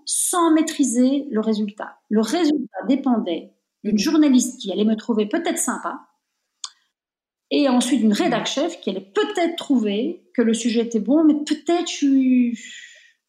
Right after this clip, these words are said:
Speaker 1: non, peut-être pas pour le gars. Et donc, euh,
Speaker 2: Mhm.
Speaker 1: c'était horrible, quoi, vraiment, c'était horrible. Métier, euh,
Speaker 2: Trop instable et pas assez, euh, honnête pour toi, peut-être.
Speaker 1: Je sais pas si c'est une question d'honnêteté, mais c'était, c'était,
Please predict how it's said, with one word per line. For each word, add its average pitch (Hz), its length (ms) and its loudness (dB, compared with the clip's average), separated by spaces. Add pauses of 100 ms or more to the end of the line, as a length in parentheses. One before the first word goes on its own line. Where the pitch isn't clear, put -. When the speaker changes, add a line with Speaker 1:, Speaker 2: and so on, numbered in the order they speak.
(120)
Speaker 1:
non, 202 220 -8 (260)
peut-être 226 280 -8
pas 220 100 -6
pour - 320 -18
le - 120 -14
gars. 208 100 -20 (540)
Et 175 80 -8
donc, 170 220 -10
euh, 208 40 -4
Speaker 2:
Mhm. 190 80 -4
Speaker 1:
c'était 190 240 -8
horrible, 196 360 -8
quoi, - 300 -16
vraiment, - 220 -14
c'était - 160 -20
horrible. - 260 -20 (120)
Métier, 208 480 -2
euh, 185 80 -6 (1300)
Speaker 2:
Trop 202 220 -14
instable 190 520 -8
et 180 40 -4
pas 185 200 -8
assez, 190 360 -6
euh, 165 280 -12
honnête 196 440 -8
pour - 160 -18
toi, 185 160 -12
peut-être. 160 460 -14
Speaker 1:
Je - 120 -10
sais - 60 -10
pas 190 80 -6
si 202 140 -8
c'est 196 120 -10
une 170 60 -12
question 196 260 -10
d'honnêteté, 185 500 -4
mais 214 80 2
c'était, 202 520 -8
c'était, 202 500 -10